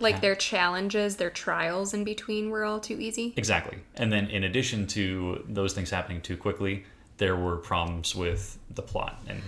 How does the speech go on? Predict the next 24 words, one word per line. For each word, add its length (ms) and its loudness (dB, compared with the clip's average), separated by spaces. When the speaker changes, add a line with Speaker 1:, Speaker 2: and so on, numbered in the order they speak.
Speaker 2:
holes. 220 -6
Speaker 1:
Basically, 520 4
what 140 4
it 120 0
boils 400 4
down 320 0
to 520 -4
is 800 -2
it 140 4
was 240 4
a 60 4
four 280 4
hundred 300 4
page 320 -2
book 280 2
that 140 2
you 160 -4
wish 280 -2
was 160 -2
an 200 -4
eight 220 4
hundred 300 -6
page 300 -6
book. 340 -6